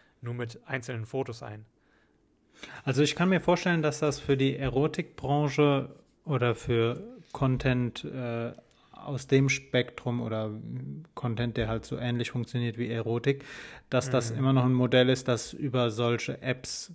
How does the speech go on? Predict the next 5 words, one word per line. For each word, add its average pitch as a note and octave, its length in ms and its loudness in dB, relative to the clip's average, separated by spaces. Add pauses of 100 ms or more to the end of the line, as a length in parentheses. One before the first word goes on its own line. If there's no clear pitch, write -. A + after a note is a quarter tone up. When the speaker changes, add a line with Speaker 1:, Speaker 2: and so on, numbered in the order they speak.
Speaker 2:
Plattformen, A#2+ 960 0
äh, A2 560 -6
Netzwerke A#2 540 0
funktioniert. A#2+ 640 -2 (420)
Aber A#2 540 2